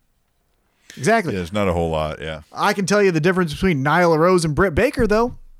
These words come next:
Speaker 1: Tell me the difference between Mandy Rose and, and Dana Brooke. That's the same fucking person. I can tell you the difference between Shida and, um, uh, Thunder Rosa. Like, and I get, you can go down the, the,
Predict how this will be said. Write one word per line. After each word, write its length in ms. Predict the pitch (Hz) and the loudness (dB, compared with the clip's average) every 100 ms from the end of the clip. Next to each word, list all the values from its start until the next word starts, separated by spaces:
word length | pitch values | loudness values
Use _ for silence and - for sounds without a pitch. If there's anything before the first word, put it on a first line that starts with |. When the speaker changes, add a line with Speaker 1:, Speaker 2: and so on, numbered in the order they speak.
| - - | -20 -4
Speaker 1:
Tell 160 | 190 | -2
me 100 | 269 269 | -2 -4
the 80 | |
difference 320 | 269 262 254 - | -4 -4 -6 -6
between 300 | 254 220 147 | -4 -2 -2
Mandy 340 | 196 254 262 | -2 -2 0
Rose 320 | 240 247 220 | 0 0 0
and, 220 | 233 214 - | -2 -4 -4
and 340 | 202 202 180 | -4 -2 0
Dana 240 | 190 240 226 | 0 0 0
Brooke. 480 | 220 285 214 - _ - | 0 0 -2 -8 _ -12
That's 160 | 220 | -8
the 40 | 208 | -2
same 240 | 262 247 | -2 -2
fucking 320 | - 262 262 | -4 -4 -4
person. 500 | 254 311 - 147 190 - _ _ 135 | -2 -2 -2 -4 -6 -16 _ _ -4
I 100 | 151 | -2
can 120 | 139 | 0
tell 140 | 160 | 0
you 120 | 143 | 0
the 40 | 131 | 0
difference 300 | 139 135 - | -4 -4 -8
between 460 | 135 139 147 135 - - - | -6 -2 -2 -4 -10 -20 -8
Shida 560 | - 170 160 156 151 - - - | -2 2 4 4 2 -2 -20 -8
and, 600 | 175 151 143 139 135 135 | -4 -2 -2 -4 -6 -6
um, 600 | 156 131 120 113 107 107 _ _ _ - | -6 -4 -4 -8 -10 -12 _ _ _ -12
uh, 440 | 139 117 98 92 87 _ - | -10 -8 -10 -12 -16 _ -4
Thunder 240 | 185 160 143 | -2 0 2
Rosa. 420 | 233 269 285 302 _ - - - 170 | 0 2 -2 -4 _ -20 -20 -6 2
Like, 260 | 175 - - _ _ _ - | 2 2 -8 _ _ _ -4
and 140 | 220 | 0
I 80 | 208 | 2
get, 260 | 185 135 135 | 2 0 -2
you 160 | 165 | -4
can 100 | 170 | 0
go 140 | 175 165 | 2 2
down 280 | 160 156 151 | 2 2 0
the, 80 | |
the, 400 | 143 151 - 165 | -4 -6 -12 -10